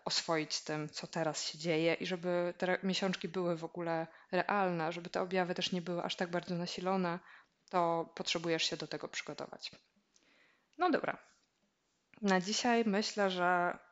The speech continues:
to tyle. E, chciałabym, żeby te odcinki były teraz takie maksymalnie konkretne i napakowane wiedzą w dwadzieścia minut maksymalnie,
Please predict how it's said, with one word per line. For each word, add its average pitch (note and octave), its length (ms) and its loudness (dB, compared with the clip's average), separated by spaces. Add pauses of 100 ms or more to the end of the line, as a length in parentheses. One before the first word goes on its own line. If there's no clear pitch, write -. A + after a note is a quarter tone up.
(140)
to F3+ 120 -8 (220)
tyle. D#3+ 560 -2 (560)
E, F#3 220 -2
chciałabym, F#3 500 2
żeby F3+ 200 -4
te F3 340 -2
odcinki - 400 -4
były E3 180 -4
teraz E3+ 200 -4
takie F#3+ 240 -4
maksymalnie F3+ 720 0
konkretne E3+ 840 -2
i E3+ 60 -4
napakowane D#3+ 920 -2
wiedzą D#3 460 0
w D3+ 120 -8
dwadzieścia E3+ 480 0
minut E3 340 -4
maksymalnie, E3+ 800 0